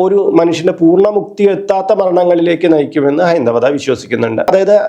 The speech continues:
മരണശേഷം ആത്മാവ് അലഞ്ഞു നടക്കുന്നതിനൊക്കെ കാരണം നമ്മൾ കേട്ടിട്ടില്ലേ? അത് അങ്ങനെ ഒരു കാര്യത്തിലേക്ക് ഇത് നയിക്കപ്പെടുന്ന അവസ്ഥകളെ മാറ്റാൻ വേണ്ടിയിട്ടാണ്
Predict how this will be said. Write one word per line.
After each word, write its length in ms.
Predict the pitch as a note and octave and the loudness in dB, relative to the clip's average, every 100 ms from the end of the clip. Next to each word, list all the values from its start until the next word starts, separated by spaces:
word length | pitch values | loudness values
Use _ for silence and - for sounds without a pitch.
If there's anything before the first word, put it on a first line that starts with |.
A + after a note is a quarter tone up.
| E3 | -2
മരണശേഷം 540 | F3+ F3+ F3+ F#3 F#3+ | 0 0 -2 -2 0
ആത്മാവ് 520 | F3+ E3 D3 E3 F3 | 0 0 -2 0 2
അലഞ്ഞു 320 | F3 D#3+ E3+ F3+ | 2 2 2 0
നടക്കുന്നതിനൊക്കെ 680 | E3+ F3 F3 E3+ E3 D#3+ - | 0 0 2 2 0 -2 0
കാരണം 380 | D#3+ E3 D#3+ D#3 | 0 0 -2 0
നമ്മൾ 180 | D#3+ E3 D#3+ - - | 2 2 -2 -12 -4
കേട്ടിട്ടില്ലേ? 440 | D#3 B2+ C3+ B2+ - - | -2 -2 -4 -8 -8 -6
അത് 240 | E3+ G#3 | -2 -2
അങ്ങനെ 640 | - D3+ E3+ F#3+ G#3 A3+ A#3 | 0 -2 0 2 2 2 2
ഒരു 240 | A3 G#3 | 2 2
കാര്യത്തിലേക്ക് 540 | F#3+ E3+ E3+ F3 F3 | 2 0 0 0 0
ഇത് 180 | F3+ F3 | 0 2
നയിക്കപ്പെടുന്ന 720 | D#3+ C#3 - - D3+ D#3 - - | 0 0 -2 -2 -2 0 -2 -2
അവസ്ഥകളെ 680 | C3+ D3 - E3+ E3+ F3+ | -4 -4 -4 -2 0 0
മാറ്റാൻ 460 | E3+ C#3+ C3 D#3 D#3 | 0 0 0 -2 0
വേണ്ടിയിട്ടാണ് 640 | D3+ D3 D3+ C#3+ B2+ - | 0 0 -2 0 -2 -2